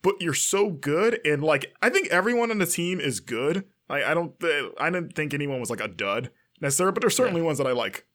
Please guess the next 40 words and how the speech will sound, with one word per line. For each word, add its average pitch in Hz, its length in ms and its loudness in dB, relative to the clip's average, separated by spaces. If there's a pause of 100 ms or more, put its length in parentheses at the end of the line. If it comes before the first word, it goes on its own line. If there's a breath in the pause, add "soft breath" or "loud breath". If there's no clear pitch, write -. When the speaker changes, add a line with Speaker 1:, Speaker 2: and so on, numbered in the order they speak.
(140)
Speaker 1:
more 120 220 -2
than 104 140 -4
others 101 280 -2
and 117 160 -4
different 131 440 0
compositions 110 800 -6
that 110 100 -4
I 98 100 -2
preferred. 98 640 -8 (280 loud breath)
'Cause 156 140 -2
you 208 60 2
have 190 80 4
to 165 60 -8
keep 214 140 -4
that 185 120 4
in 165 80 2
mind 147 280 -2
too, 175 240 -2
because, 123 500 -2 (360 soft breath)
you 131 100 -6
know, 143 80 0
you're 127 160 -2
playing 165 340 -2
these 123 160 -4
teams 117 500 -4
and 135 180 -4
you 131 100 -4
play 151 540 0 (280)
them 123 400 -4
repeatedly, 120 720 -2
so 110 160 -2
you 135 160 -4
get 151 140 -2
a 135 60 -2
sense 147 400 -2
of, 135 200 -6
like, 120 320 -4
every 131 280 -2
team's 127 440 -8
strategy. 147 880 -2